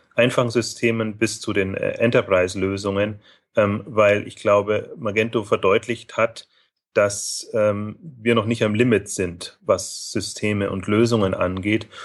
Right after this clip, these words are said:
Und natürlich war Magento auch, und also nicht nur, aber auch ein, ein großer Marketingerfolg, weil sie einfach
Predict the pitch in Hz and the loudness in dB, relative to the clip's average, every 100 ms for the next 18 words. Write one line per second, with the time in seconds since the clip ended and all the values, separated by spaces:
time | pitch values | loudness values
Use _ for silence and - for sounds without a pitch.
0 | - - 110 101 104 101 123 120 107 101 | -16 -2 0 2 2 2 2 4 4 4
1 | - - - 120 107 113 113 - - 110 | 2 -6 -8 -2 2 2 0 -2 4 4
2 | 120 - - - 107 107 - - 98 95 | 2 -6 -14 -12 -10 -12 -14 -6 -6 -6
3 | 92 - 113 104 90 101 117 - 98 98 | -10 -4 2 4 6 4 4 0 -10 -12
4 | 98 - - 117 104 98 113 127 110 98 | -14 -18 -10 -2 0 2 2 0 -4 -6
5 | 95 - 95 95 92 92 - 95 98 92 | -6 -2 -2 0 -2 -2 -4 -4 0 0